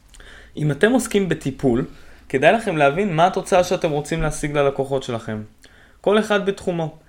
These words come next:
למשל במציאת זוגיות, בניהול זמן נכון,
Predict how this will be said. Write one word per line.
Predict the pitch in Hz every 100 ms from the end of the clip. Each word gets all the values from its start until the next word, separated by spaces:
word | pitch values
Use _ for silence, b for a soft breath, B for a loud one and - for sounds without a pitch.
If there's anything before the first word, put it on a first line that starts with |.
| b b -
למשל | 123 131 180
במציאת | 170 165 151 156 151 156
זוגיות, | 151 147 143 131 131 127 - - -
בניהול | 120 123 139 147
זמן | 127 131 127
נכון, | 123 - 120 117